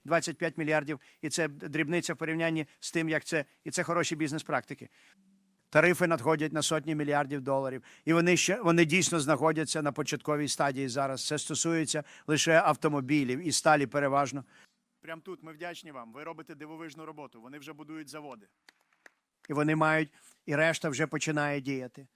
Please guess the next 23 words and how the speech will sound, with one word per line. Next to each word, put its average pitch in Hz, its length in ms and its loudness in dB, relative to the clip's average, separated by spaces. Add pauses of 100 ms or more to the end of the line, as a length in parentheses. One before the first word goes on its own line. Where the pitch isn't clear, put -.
(120)
Сьогодні 160 460 2
ми 160 140 4
уклали 156 580 2
угоду 160 680 0 (200)
велику 151 420 2
з 123 80 0
Індонезією, 151 800 0 (220)
відмінну 156 480 2
угоду. 135 420 -2 (180)
Вони 147 200 0
повністю 165 500 2
відкрили 147 480 0
Індонезію. 139 680 -4 (240)
Ви 147 80 -2
знаєте, 156 400 2
Індонезія 151 720 0 (180)
дійсно 156 380 4
має 151 300 2
чудову 151 460 2
мідь, 147 380 0 (160)
дуже-дуже 151 600 2
потужну 147 560 0
мідь, 151 320 -2